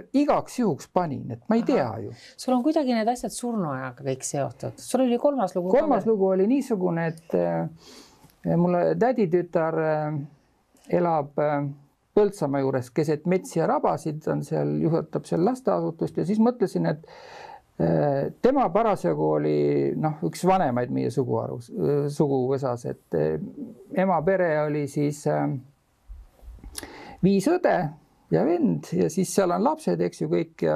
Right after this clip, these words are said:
Speaker 1: mina olen siis vanuselt teine laps ja siis ma tahtsin talle külla minna. Ja sõitsin välja ja algas sellest, et, ähm, unustasin telefoni maha. Noh, mobiiltelefon, ikka suhtled, kas, mis, kuidas.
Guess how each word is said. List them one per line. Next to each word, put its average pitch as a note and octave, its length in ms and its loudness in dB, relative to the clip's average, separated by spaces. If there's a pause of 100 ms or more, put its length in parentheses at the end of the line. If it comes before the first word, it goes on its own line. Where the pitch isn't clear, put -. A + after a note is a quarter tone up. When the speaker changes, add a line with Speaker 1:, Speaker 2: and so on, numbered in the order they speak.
(160)
Speaker 1:
mina F3 320 0
olen D3+ 160 -4
siis E3 140 -8
vanuselt F#3 380 -2
teine B3 260 0
laps E3 240 -2
ja F3 60 -4
siis D3 120 -6
ma - 80 0
tahtsin F3+ 320 -2
talle F#3+ 200 -2
külla A#3+ 340 2
minna. D#3 380 0 (960)
Ja D#3+ 240 4 (460)
sõitsin A3+ 460 0
välja C#4 400 2
ja G3+ 160 2 (1300)
algas G#3 360 0
sellest, A3+ 480 2
et, D3+ 240 0 (180)
ähm, D3+ 440 0 (960)
unustasin F3 460 0
telefoni C3 540 0
maha. G#2 340 -6 (300)
Noh, A3 120 4 (240)
mobiiltelefon, A#3 800 2
ikka B3+ 200 0
suhtled, F3+ 500 0
kas, - 420 -2
mis, F#3+ 320 0
kuidas. G3+ 460 0